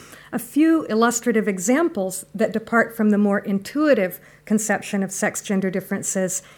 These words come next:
as emerging from a simple causal pathway that runs from genes to hormone to brain to behavior to social structure. So that's the common i-, linear pathway. So a few examples might be, might be useful here.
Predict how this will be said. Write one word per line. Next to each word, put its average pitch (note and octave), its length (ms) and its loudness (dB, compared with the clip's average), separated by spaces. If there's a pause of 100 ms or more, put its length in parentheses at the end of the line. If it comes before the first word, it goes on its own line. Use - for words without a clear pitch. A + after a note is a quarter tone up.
(120)
as A3 160 2
emerging A3 600 4
from G3+ 180 -2
a G3 40 -2
simple A#3+ 360 0
causal G3 340 -4
pathway G3+ 540 -2
that - 160 -8
runs G3 320 0
from F#3+ 260 -4 (320)
genes G#3+ 520 4
to G#3 120 -4
hormone G3+ 480 2
to F#3+ 100 -6
brain F#3+ 360 0
to F#3+ 100 -6
behavior F#3 500 -2
to F3 140 -10
social C4+ 400 -2
structure. F3 600 -8
So - 160 -4
that's G#3 220 -4
the G#3 260 -10
common G3 480 -6 (260)
i-, G3 180 -8
linear G#3 480 -2
pathway. F#3 640 -6 (440)
So A#3 160 0
a G3+ 100 -4
few B3 560 2 (100)
examples F#3 560 -4
might F#3 220 -6
be, F#3 240 -6 (160)
might F#3+ 180 -8
be G3+ 80 -8
useful F3+ 340 -10
here. F#3+ 200 -8